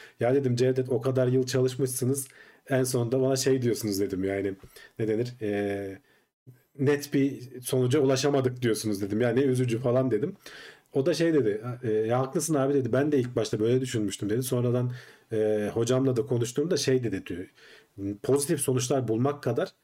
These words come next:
negatif sonuçlar da önemli." E, tekrardan hani o ilişki var mı yok mu ona bakmayı, bakmaman gerektiğini öğreniyorsun bir yandan. E, bizim hatta bu haberlerde konuşurken biz hakikaten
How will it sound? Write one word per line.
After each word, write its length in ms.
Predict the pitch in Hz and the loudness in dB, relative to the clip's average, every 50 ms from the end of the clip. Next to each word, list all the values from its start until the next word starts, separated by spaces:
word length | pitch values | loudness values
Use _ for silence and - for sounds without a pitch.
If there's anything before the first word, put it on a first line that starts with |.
| _ _ _ | _ _ _
negatif 400 | - 120 127 123 143 139 143 147 | 0 0 4 4 2 2 2 -4
sonuçlar 520 | - - 131 131 123 123 123 135 135 143 131 | -2 0 0 0 0 2 2 2 0 2 2
da 60 | 120 | 0
önemli." 440 | 101 95 95 92 90 92 110 160 185 - _ - - - - - _ _ - | 0 0 -2 -2 -2 -2 -2 -2 -4 -6 _ -20 -20 -20 -20 -20 _ _ -4
E, 380 | 107 104 104 104 101 101 101 - | -2 0 0 0 0 -2 -2 0
tekrardan 420 | - 156 147 - 147 135 131 131 127 | 0 0 2 2 0 2 2 2 2
hani 280 | 127 123 123 123 123 123 - | 2 2 2 0 -2 -2 0
o 280 | 139 135 143 143 143 - - | 2 2 2 2 0 -2 -2
ilişki 380 | 135 123 120 123 - - 120 | 0 0 0 0 -2 0 0
var 180 | 117 120 127 123 | 2 2 2 2
mı 120 | 123 123 | 2 2
yok 180 | 123 120 123 127 | 2 2 0 -2
mu 80 | 135 | -2
ona 240 | 135 127 135 131 113 | 0 2 0 0 0
bakmayı, 460 | 120 120 120 135 131 123 123 127 117 | -2 -2 0 0 0 0 0 0 0
bakmaman 480 | 117 117 117 - 131 120 120 120 120 110 | -2 -2 -2 -2 -2 0 0 0 0 0
gerektiğini 440 | 113 113 120 120 - - 127 131 135 | 0 0 0 -2 0 0 2 4 4
öğreniyorsun 560 | 127 113 101 87 92 90 - - 92 92 90 | 4 2 0 0 -2 -4 -6 -4 -6 -6 -4
bir 60 | 98 | -4
yandan. 340 | 95 95 98 104 143 190 - - - - - - - - - - - _ - | -6 -4 -4 -4 -4 -4 -6 -12 -20 -20 -20 -20 -20 -20 -20 -20 -20 _ -4
E, 140 | 110 98 104 | -4 -2 -2
bizim 220 | 117 120 139 139 | 0 0 2 2
hatta 360 | 135 139 - - 143 135 127 | 2 0 0 0 2 2 2
bu 140 | 120 120 117 | 2 2 2
haberlerde 500 | 131 127 127 131 131 131 127 127 127 135 | 2 2 2 2 2 2 2 2 0 -2
konuşurken 600 | 127 - 131 127 127 123 - 196 - - 120 113 135 | -2 0 0 0 0 -2 -4 -4 -2 -2 -2 0 -2
biz 180 | 147 - - _ _ _ _ _ _ _ _ _ _ _ _ _ _ _ | -4 -4 -10 _ _ _ _ _ _ _ _ _ _ _ _ _ _ _
hakikaten 500 | - 139 135 - 143 127 123 120 113 123 | -4 -4 -2 0 -2 0 0 -2 -2 -4